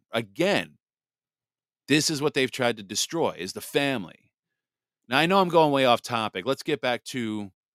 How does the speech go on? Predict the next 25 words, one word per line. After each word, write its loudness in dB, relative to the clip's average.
securing -4
our -4
nations. -6
But -4
again, -4
for 0
anybody 2
that -4
likes -4
to -8
think -6
that -4
being -2
a -4
stay-at-home -4
mom -2
is -12
just -4
all -4
vacations -2
and -6
freaking, -6
you -6
know, -6
clouds, 2